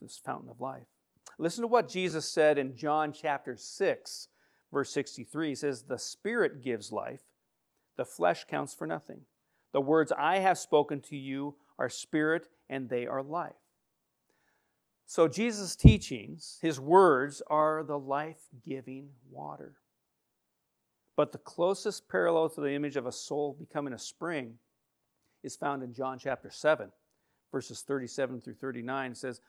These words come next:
On the last and greatest day of the feast, Jesus stood and said in a loud voice, 'If anyone is thirsty, let him come to me and drink. "Whoever believes in me, as the scripture has said, streams of living water will flow from within him."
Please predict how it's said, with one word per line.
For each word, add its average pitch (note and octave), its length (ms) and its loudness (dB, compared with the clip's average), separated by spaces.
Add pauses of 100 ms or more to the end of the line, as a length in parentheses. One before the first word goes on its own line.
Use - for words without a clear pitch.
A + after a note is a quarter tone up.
(200)
On C3+ 140 -6
the A#2+ 80 -6
last D3 520 -2
and C#3 120 -8
greatest C#3 480 -2
day C#3 160 0
of C3+ 80 -4
the C3+ 60 -14
feast, A#2 420 -14
Jesus C#3 400 -8
stood F#3 500 -2 (580)
and A#2+ 120 -10
said D3+ 280 0
in C3 100 -6
a A#2 60 -4
loud C3+ 520 0
voice, C3+ 400 -2
'If B2+ 120 -8 (100)
anyone A3+ 400 2
is G#3 140 -4
thirsty, F#3+ 440 0
let E3+ 200 2
him E3+ 140 -4
come F#3 420 -2
to G3 200 -8
me D#3+ 560 -2 (200)
and C3 220 -4
drink. C3+ 600 -2 (300)
"Whoever D3 280 6
believes C#3 420 0
in D3+ 240 -2
me, F3 340 2
as C3+ 180 0
the B2+ 60 -14
scripture D3 500 -4
has B2 200 -4
said, F#3+ 420 2 (220)
streams G3+ 640 0
of F#3 140 0
living F3 300 0
water D3 300 2
will A#2+ 140 -4
flow E3 480 6
from D#3 400 0
within D3 360 -6
him." A#2+ 260 -12